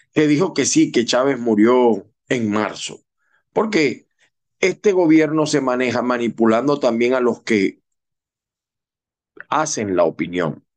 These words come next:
de oposición y de gobierno. Pero todos sabemos que Chávez no murió en marzo del año dos mil doce, eh, sino en diciembre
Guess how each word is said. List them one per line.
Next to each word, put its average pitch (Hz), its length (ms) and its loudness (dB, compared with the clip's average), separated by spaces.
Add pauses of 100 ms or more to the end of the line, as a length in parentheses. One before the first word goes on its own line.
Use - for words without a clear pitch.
de 117 240 4
oposición 120 840 0
y 339 140 2
de 320 140 4
gobierno. 190 480 2 (760)
Pero 175 280 0
todos 160 240 2
sabemos 156 340 2
que 120 140 -2
Chávez 117 260 0
no 113 120 0
murió 113 280 4
en 117 80 -4
marzo - 480 -4 (1080)
del 98 340 0
año 101 360 0
dos 95 340 -2
mil 98 640 2
doce, 113 720 -2 (560)
eh, - 280 -4
sino 110 680 0 (260)
en 151 240 0
diciembre 110 680 -4